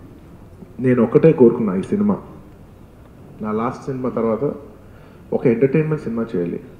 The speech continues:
పెద్ద ఎంటర్టైన్మెంట్ సినిమా చేయాలి. నేనేదో ఎప్పటి నుంచో కోరిక ఉండేది, ఒక పెద్ద సినిమా పడాలి, ఒక పెద్ద సినిమా పడాలి.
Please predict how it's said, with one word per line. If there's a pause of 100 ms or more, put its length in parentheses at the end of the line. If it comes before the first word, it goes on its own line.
(1120)
పెద్ద
ఎంటర్టైన్మెంట్
సినిమా
చేయాలి. (1600)
నేనేదో
ఎప్పటి
నుంచో
కోరిక
ఉండేది, (460)
ఒక
పెద్ద
సినిమా
పడాలి, (1080)
ఒక
పెద్ద
సినిమా
పడాలి.